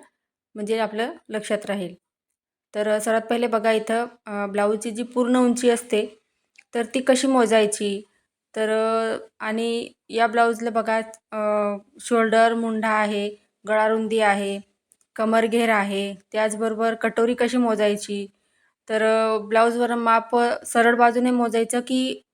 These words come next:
उलट्या साईडनं मोजायचं, ते सुद्धा बऱ्याच अशा टिप्ससुद्धा मी तुम्हाला सांगणार आहे. तर व्हिडिओ तुम्ही शेवटपर्यंत पहा. तर बघा इथं ब्लाऊजची, अ,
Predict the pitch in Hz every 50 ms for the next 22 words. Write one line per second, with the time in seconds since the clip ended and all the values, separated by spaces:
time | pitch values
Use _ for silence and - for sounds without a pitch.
0 | _ - 247 262 247 262 277 269 277 254 233 226 226 233 233 226 220 208 208 202
1 | 190 190 - 190 190 196 - _ _ _ _ _ _ _ _ _ _ - 269 285
2 | 277 285 277 226 240 277 277 247 247 247 247 247 247 247 254 - - 233 220 -
3 | 240 233 240 - - 254 254 254 254 - 262 214 247 247 240 247 247 247 247 233
4 | 226 226 - 226 202 196 196 196 196 196 190 196 202 233 - _ _ _ _ _
5 | _ _ _ 220 220 214 220 214 226 220 233 233 240 240 247 247 240 247 233 226
6 | 220 226 - 240 220 226 226 214 233 220 - 214 208 196 190 208 247 - _ _
7 | _ _ _ _ _ _ _ _ _ _ _ _ - _ - 220 220 214 220 208
8 | 226 226 220 220 233 240 247 233 226 226 220 220 226 226 220 - - 240 240 247
9 | 247 247 247 247 - -